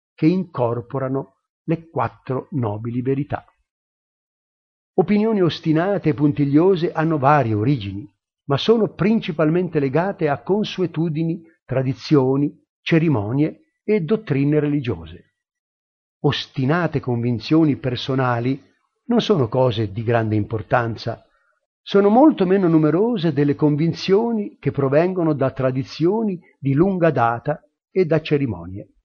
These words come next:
L'adesione alle opinioni è basata sull'ignoranza. In assenza di conoscenza, sviluppiamo le nostre opinioni personali sulle cose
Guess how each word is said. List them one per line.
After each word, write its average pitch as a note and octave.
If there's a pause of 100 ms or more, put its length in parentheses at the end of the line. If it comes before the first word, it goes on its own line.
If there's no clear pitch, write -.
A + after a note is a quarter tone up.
(680)
L'adesione B2+
alle B2+
opinioni E3
è D#3
basata E3+
sull'ignoranza. D#3 (1000)
In A3
assenza D#3+
di A#2+
conoscenza, B2+
sviluppiamo E3
le D3
nostre D#3
opinioni C#3+
personali C3+
sulle C3+
cose C3